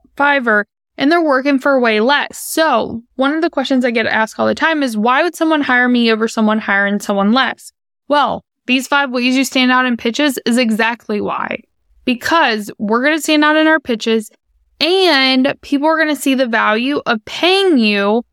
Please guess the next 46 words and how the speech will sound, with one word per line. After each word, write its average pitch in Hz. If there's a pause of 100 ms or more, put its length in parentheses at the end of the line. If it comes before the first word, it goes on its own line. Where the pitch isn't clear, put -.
(240)
a 247
premium 254
price. 277
And 233
if 226
you 262
need 285
help 285
with 262
your 247
pricing, 285
we 262
have 254
a 247
whole 294
episode 269
on 240
that 233
that 233
we'll 240
link 240
up 226
in 220
the 214
show 339
notes 226 (360)
and 262
why 285
people 262
rather 240
hire 226
you, 233
especially 254
package-based 240
instead 240
of 220
hourly. 202
So -
make 226
sure 294
you 294
check 269
out 254
that 220
episode 220
afterwards. 196